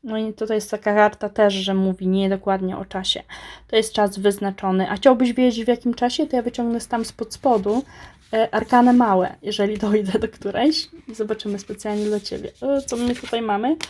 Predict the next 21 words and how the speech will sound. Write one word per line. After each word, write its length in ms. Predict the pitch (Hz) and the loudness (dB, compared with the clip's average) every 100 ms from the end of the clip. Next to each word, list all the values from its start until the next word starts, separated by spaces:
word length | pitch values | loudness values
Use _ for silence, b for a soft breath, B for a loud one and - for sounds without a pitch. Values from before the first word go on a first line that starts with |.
| B B B _ | B B B _
E, 320 | 240 240 233 | 4 6 4
i 120 | 226 | 4
na 160 | 247 302 | 6 6
nas 220 | 330 339 | 6 2
tutaj 240 | - 311 311 | -2 -2 0
się 120 | 277 | -2
pokazały 600 | - - 262 269 277 277 | -6 -6 0 4 4 4
denary, 460 | 277 247 208 208 240 | 4 4 4 2 0
bo 120 | 247 | -2
prezenty 500 | 247 233 240 240 - | -2 2 2 2 -2
to 120 | 240 | -10
są 240 | - 233 | -4 -2
denary. 400 | 226 214 208 214 | 0 0 0 4
Jest 260 | 247 247 - | 4 2 -2
ich 80 | 208 | -4
siedem, 520 | - 208 233 302 381 | 2 2 4 4 2
to 140 | 339 | 2
jest, 400 | 320 320 320 - | 2 2 -2 -2
e, 580 | 294 294 302 294 294 294 | 2 4 4 4 4 2
siedem 340 | 302 208 208 262 | 0 -4 0 -2
miesięcy. 460 | 339 440 427 - | 0 -4 -6 -10